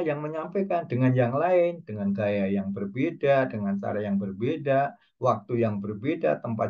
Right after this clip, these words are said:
yang berbeda. Makanya peluang-peluang yang demikian ini, eh, sebaiknya kita manfaatkan sebaik-baiknya gitu ya. Alangkah sayangnya kalau, eh,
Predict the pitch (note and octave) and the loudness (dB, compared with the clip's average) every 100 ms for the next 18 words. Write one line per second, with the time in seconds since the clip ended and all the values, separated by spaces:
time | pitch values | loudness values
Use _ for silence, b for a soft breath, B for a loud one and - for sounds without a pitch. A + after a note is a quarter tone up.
0 | G#2 G#2 G2 F2+ B2+ D#3+ C#3+ C#3 - G#2 | -2 -2 -4 -4 -4 -2 -2 -2 -4 -12
1 | G2 G2+ C#3 A3+ - B B - D#3 D3+ | -8 -4 -2 -2 -6 B B -2 2 4
2 | D3+ C#3+ C3+ C#3 C3+ C3 A#2+ A2+ A2+ G#2 | 2 2 -2 0 2 2 0 0 -2 0
3 | A#2+ G#2+ - G#2 G#2+ F#3 B3 C4 - _ | -2 -2 -2 -2 0 2 2 -2 -6 _
4 | _ - A#2 A2+ G#2 G#2 G2+ D3 C3+ A#2 | _ -4 -2 -2 0 -2 -2 -4 -2 -2
5 | C3+ B2 B2+ B2 A2+ A2+ F#2+ G2+ B2 C#3 | 0 2 2 2 0 -2 -2 -4 -2 -2
6 | C3 B2+ D#3+ G3 - _ G2 G#2 G2+ G2 | 0 4 4 2 -10 _ -2 -2 -2 -4
7 | F#2+ F#2+ G2 G2+ G2 F2+ F2 - - F2+ | -4 -4 -6 -2 -2 -2 -10 -16 -16 -14
8 | F2+ - _ _ _ _ _ G2+ A2 A2 | -12 -14 _ _ _ _ _ -2 2 2
9 | A2 G2+ A#2 G#2 G2+ F#2+ F#2+ C3 E3 A#2 | 0 0 0 0 0 0 0 0 2 2
10 | G#2 B2+ G3+ - _ _ A2 G#2+ | 4 4 2 -2 _ _ -2 -2